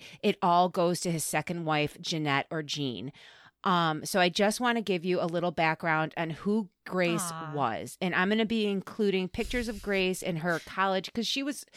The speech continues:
Speaker 1: she reminds me, her intellect, as it was described, Jen, reminds me of Jenny
Speaker 2: Aw.
Speaker 1: B. She's a mathematic genius. She's very good with words and charming. She,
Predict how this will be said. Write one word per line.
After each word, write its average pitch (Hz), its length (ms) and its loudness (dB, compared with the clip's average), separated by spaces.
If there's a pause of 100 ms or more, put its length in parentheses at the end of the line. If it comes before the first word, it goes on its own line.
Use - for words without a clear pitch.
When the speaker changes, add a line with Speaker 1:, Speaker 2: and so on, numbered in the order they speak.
(220)
Speaker 1:
she - 260 0
reminds 320 480 0
me, 277 160 -2
her - 300 -2
intellect, 247 720 -2
as 214 220 2
it 208 60 2
was 202 120 0
described, 185 480 -2
Jen, 214 260 2
reminds 190 380 -2
me 208 100 2
of 208 140 0
Jenny 151 180 2
Speaker 2:
Aw. 135 60 -2
Speaker 1:
B. 131 340 -4 (240)
She's 214 260 2
a 196 60 4
mathematic 190 1000 0
genius. 156 760 -2 (260)
She's 196 300 0
very 196 400 2
good 214 180 2
with 214 140 0
words 185 540 0
and - 120 -2
charming. 180 840 0 (320)
She, - 360 0